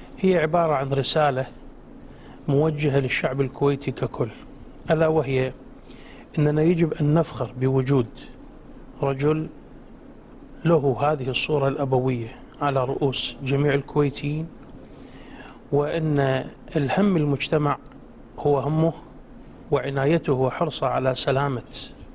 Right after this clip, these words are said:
الوطن والمواطن هي الركيزة الأساسية التي ينطلق بها كل حاكم، فما بالك بمن تمثل بقائد الإنسانية وأبو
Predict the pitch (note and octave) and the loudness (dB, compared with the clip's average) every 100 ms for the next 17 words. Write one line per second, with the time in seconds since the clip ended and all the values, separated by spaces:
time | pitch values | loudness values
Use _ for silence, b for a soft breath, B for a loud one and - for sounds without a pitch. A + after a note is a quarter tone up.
0 | - - - - D3 D3+ D3+ A#2+ A#2+ C#3+ | -18 -20 -8 0 4 4 2 -4 0 0
1 | C#3 D3+ D3+ - D#3 D#3 - B B B | 2 2 2 2 0 0 -6 B B B
2 | B - F#3 F#3 D#3 C#3+ F#3 E3 D3+ D3+ | B 0 2 2 0 0 0 2 2 2
3 | D3 D3+ C#3 - E3+ D#3+ C#3+ C#3 C3 C#3+ | 0 0 0 0 2 2 2 0 -2 0
4 | C#3 C3 D#3 D3 - C#3+ C3+ C3 - C3+ | 0 0 0 0 0 2 2 0 -2 -2
5 | - C3+ - - - - B B B B | 0 -2 -6 -12 -14 -18 B B B B
6 | - C#3+ C#3 C3 D3+ D3+ D3 - B B | -4 0 2 2 2 2 -2 -6 B B
7 | B - D#3 D3 C#3+ C#3 C#3+ D#3+ - C#3 | B -4 0 2 2 0 0 0 2 2
8 | C3+ C3+ - C#3 - D3 - C3+ C#3 C#3 | 2 2 -2 -4 0 0 0 -4 -2 0
9 | C3+ C3 C3+ C3 C#3 C#3 C#3 - B B | 0 0 0 2 2 2 -2 -8 B B
10 | B B - C#3+ C3 B2+ B2 A#2+ - - | B B -2 2 4 4 2 2 -2 -8
11 | - - - - F#3 E3+ | -12 -18 -20 -2 0 2